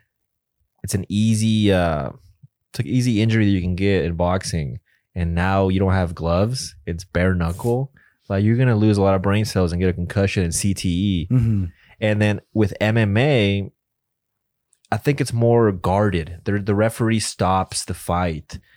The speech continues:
Speaker 1: if something is, like, yeah, you get T K O'd and you get knocked out, but
Speaker 2: So, so, so the way that you see it is you say it's more dangerous because they get knocked down and then you get ten seconds to kinda regain your, yourself,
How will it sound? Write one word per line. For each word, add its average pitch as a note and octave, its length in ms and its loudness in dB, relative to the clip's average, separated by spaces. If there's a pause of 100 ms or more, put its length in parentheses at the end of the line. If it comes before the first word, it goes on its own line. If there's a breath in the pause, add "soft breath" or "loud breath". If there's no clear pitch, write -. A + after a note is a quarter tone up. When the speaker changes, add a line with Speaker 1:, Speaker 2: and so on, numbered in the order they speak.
Speaker 1:
if F2 160 -6
something F#2+ 500 -4
is, - 420 -8 (260)
like, G#2+ 120 0
yeah, D3+ 100 4
you C#3 100 4
get B2 160 0
T C3 160 -4
K F#2+ 240 0
O'd A2+ 340 2 (420 soft breath)
and G#2 140 -6
you G2+ 140 -4
get G#2+ 140 0
knocked F#2 280 -4
out, G2 420 2
but E2 400 -4 (600 loud breath)
Speaker 2:
So, D#3+ 240 2
so, F3 240 0
so D#3 180 0
the D#3+ 60 4
way F3+ 100 6
that E3+ 120 6
you E3+ 180 6
see D3+ 200 2
it C#3 80 4
is B2+ 200 4
you B2+ 100 2
say C#3 280 4
it's A2 160 2
more B2+ 140 4
dangerous B2 400 2
because G#2 280 0
they A#2 80 2
get C3 160 2
knocked B2 320 0
down A#2+ 480 2 (500 soft breath)
and A#2+ 140 2
then A#2 100 4
you D3 120 2
get E3 200 2
ten E3 180 2
seconds C#3+ 420 0
to B2 60 -4
kinda B2 220 0
regain A2 360 0
your, G2 260 -2
yourself, G#2+ 720 0